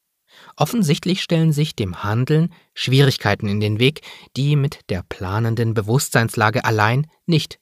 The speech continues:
bewältigt werden können. Gollwitzer hat sich im Rahmen einer theoretischen Weiterentwicklung des Rubicon-Modells mit dieser Frage beschäftigt und präsentiert eine Selbstregulationsstrategie, die Bildung sogenannter Implementierungs-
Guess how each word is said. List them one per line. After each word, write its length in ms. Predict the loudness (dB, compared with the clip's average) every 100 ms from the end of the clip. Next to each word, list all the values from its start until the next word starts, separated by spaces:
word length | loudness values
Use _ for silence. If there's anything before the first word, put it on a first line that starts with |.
| -4
bewältigt 480 | 0 0 0 -4
werden 200 | -6 -6
können. 280 | -8 -10 -12 _ _ -20 -20 -4
Gollwitzer 640 | 0 2 0 -4 -2 -2
hat 160 | 0 -2
sich 180 | -4 0
im 140 | 2
Rahmen 400 | 4 4 4 2
einer 300 | 0 -2 -2
theoretischen 680 | 0 -2 0 -2 -2 -2 0
Weiterentwicklung 680 | 2 2 0 0 0 0 0
des 180 | 0
Rubicon-Modells 800 | 0 0 0 2 2 2 0 -2 -12 -20 -12 -2
mit 340 | -2 -2 -6
dieser 240 | -2 -2
Frage 380 | 0 2 2 2
beschäftigt 680 | -2 0 0 0 -2 -4 -6 -16 -20 -10
und 400 | -4 -2 -2 -4
präsentiert 720 | -4 -2 -2 -4 -2 -2 -2
eine 180 | -2 0
Selbstregulationsstrategie, 1700 | 0 0 -2 -10 -8 -6 -4 -4 -4 -6 -6 -8 -8 -8 -6 -6 -6 -8 -20 -20 _ -8
die 160 | -6 -2
Bildung 440 | 0 0 0 -4
sogenannter 520 | -6 -4 -4 -4 -4
Implementierungs- 1040 | -6 -6 -4 -4 -4 -2 0 0 -2 -4